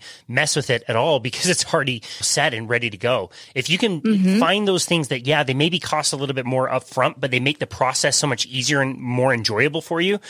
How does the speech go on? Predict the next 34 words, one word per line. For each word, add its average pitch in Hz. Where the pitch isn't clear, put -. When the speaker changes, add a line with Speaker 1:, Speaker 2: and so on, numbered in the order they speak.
Speaker 1:
I 127
think -
that's 110
worth 110
every, 110
every 113
penny, 90
<laughs> -
every 110
penny. 95
Speaker 2:
Oh, 277
hands 269
down, 170
hands 214
down. 185
And 196
I 233
don't 285
care 202
what 180
anyone 185
tells 170
anyone 175
out 156
there. -
If 196
you 226
are 320
doing 254
a 190
podcast 208
traditionally 185
as 180
audio, 160